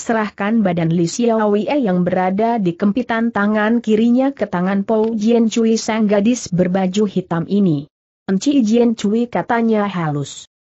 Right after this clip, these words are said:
"Cepat ajak Giok Jie dan bawa Enci Iem menuju ke kota Pengzuan,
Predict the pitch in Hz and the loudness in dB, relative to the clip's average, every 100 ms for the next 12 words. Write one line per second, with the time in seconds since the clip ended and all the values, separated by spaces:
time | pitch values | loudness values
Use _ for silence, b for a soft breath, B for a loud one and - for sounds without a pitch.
0 | _ - 285 254 269 - 208 202 185 202 | _ -8 -4 -4 -6 -4 -2 -2 0 2
1 | 220 220 220 202 226 220 220 220 190 185 | 4 2 0 0 4 4 4 2 0 0
2 | 185 185 165 185 - 285 240 233 226 208 | 0 0 0 -2 -2 -2 -2 -2 0 0
3 | 196 185 - 233 220 208 202 - 190 - | -2 -4 -2 -2 -2 -2 -4 -2 -4 -4
4 | 196 240 220 220 233 240 | -2 0 0 -2 -4 -6